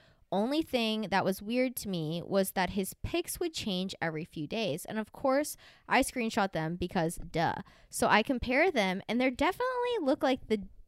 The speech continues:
they definitely looked like the same guy, but different, like, enhanced. Like, I would feel like he was face swapping <laughs> himself with a better looking guy each time."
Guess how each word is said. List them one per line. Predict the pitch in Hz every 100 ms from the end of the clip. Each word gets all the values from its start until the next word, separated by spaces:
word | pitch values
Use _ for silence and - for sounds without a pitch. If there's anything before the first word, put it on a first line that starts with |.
| - _ -
they | 220 233
definitely | 226 262 285 339 320
looked | 233 254 - 247
like | 202 196 220 208
the | 196
same | - 165 151 151
guy, | 226 226 104 76 - - - _ _ -
but | 294 311 - 214
different, | 302 320 151 - -
like, | 220 233
enhanced. | 233 226 254 254 - - -
Like, | 220 240
I | 247 277
would | 277
feel | 277 302
like | 339 -
he | 302
was | 277
face | - 254 247 -
swapping | 262 247 269 262 277
<laughs> | 302
himself | 277 254 208 - 208 214 -
with | 233 247
a | 233
better | - 214 285
looking | 226 233 240
guy | 208 170 165
each | - 170 -
time." | - 285 147